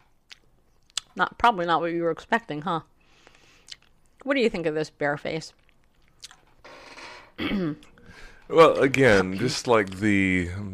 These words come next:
Speaker 2: the last, I don't know about the last story, but a recent story we looked at where there was a,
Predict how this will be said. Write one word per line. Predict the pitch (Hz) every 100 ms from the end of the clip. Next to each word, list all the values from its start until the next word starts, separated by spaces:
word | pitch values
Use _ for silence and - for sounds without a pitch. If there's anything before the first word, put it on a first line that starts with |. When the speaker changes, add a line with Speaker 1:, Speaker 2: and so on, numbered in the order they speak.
| 92
Speaker 2:
the | 110 104 98 95 92 90 90 87 - 95
last, | 98 95 95 95 - - - - _ _
I | - - _ _ 95
don't | 90
know |
about | 76 82
the | 80
last | 80 82
story, | - 85 87
but | 90
a | 87 87
recent | 92 101 - 101
story | - 95 87
we |
looked | 87 85 -
at | 85 76
where | 85 87
there | 85 85
was | 82
a, | 85 82 80